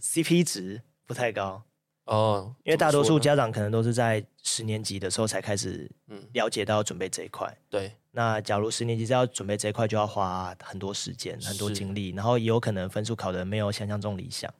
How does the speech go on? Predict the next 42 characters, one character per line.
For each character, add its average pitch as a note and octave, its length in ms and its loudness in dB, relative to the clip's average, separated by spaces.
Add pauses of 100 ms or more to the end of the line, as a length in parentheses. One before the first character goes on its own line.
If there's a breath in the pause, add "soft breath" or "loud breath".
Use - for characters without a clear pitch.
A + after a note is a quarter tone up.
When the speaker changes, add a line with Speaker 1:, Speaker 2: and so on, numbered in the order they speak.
(160)
Speaker 2:
对， G#2 320 -6 (120)
Speaker 1:
嗯。 F#2+ 160 -20
Speaker 2:
嗯， G#2+ 600 -4 (400 soft breath)
我 C3 120 0
通 G3+ 160 4
常 E3+ 140 4
是 D#3 120 2
建 D#3 240 2
议 D3+ 400 4
学 A2+ 220 2
生， B2 200 2
如 B2 120 4
果 A#2 140 4
假 G2+ 80 2
如 F#2+ 60 2
说 A2+ 100 0
他 A#2 120 0
真 A2+ 180 0
的 G#2+ 40 -6
对 B2 140 4
理 G2+ 220 -2
工 G#2+ 280 -2
科 G2+ 300 -4
很 G2 160 -4
有 F#2 100 -8
兴 F#2+ 220 -10
趣 - 180 -14
的 - 100 -18
话， - 340 -14
我 G2+ 120 2
才 G#2+ 180 0
会 A#2+ 140 0
建 A#2 240 0
议 A2 140 -2
就 G#2 100 -6
是 G2 500 -6
去 F#2+ 500 -6
玩 F#2+ 140 -4
玩 F#2+ 160 -6
看 F#2 180 -10
M - 280 -14
C。 - 440 -12